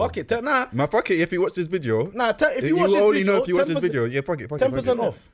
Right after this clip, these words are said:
Speaker 1: Yeah?
Speaker 2: You love, say
Speaker 1: Of
Speaker 2: thank
Speaker 1: the
Speaker 2: you to
Speaker 1: grey
Speaker 2: A K.
Speaker 1: beanies only. Ten percent off the grey
Speaker 2: Say
Speaker 1: beanie.
Speaker 2: thank you to A K.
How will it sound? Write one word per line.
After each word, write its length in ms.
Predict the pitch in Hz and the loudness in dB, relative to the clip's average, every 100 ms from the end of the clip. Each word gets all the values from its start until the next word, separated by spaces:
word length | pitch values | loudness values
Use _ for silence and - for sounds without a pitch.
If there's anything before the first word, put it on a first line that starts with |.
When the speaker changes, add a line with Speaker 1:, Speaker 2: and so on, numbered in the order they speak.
| _ - | _ -14
Speaker 1:
Yeah? 280 | 135 208 - | -8 -8 -8
Speaker 2:
You 120 | - | -8
love, 140 | 110 - | -8 -8
say 120 | - | -4
Speaker 1:
Of 80 | 131 | 0
Speaker 2:
thank 60 | 190 | 0
Speaker 1:
the 0 | |
Speaker 2:
you 60 | 170 | 0
to 40 | |
Speaker 1:
grey 200 | 135 233 | 2 2
Speaker 2:
A 60 | 226 | 2
K. 80 | 190 | -2
Speaker 1:
beanies 320 | 233 220 202 | -2 -2 -2
only. 400 | 214 196 131 87 - | 0 0 -2 -8 -8
Ten 180 | 208 208 | -8 -8
percent 200 | 208 185 | -8 -10
off 100 | - | -10
the 60 | |
grey 200 | 147 160 | -6 -6
Speaker 2:
Say 100 | 151 139 | -6 -6
Speaker 1:
beanie. 140 | 117 | -8
Speaker 2:
thank 200 | - - | -8 -14
you 60 | 113 | -14
to 180 | 113 104 | -12 -12
A 80 | |
K. 220 | 101 85 | -10 -12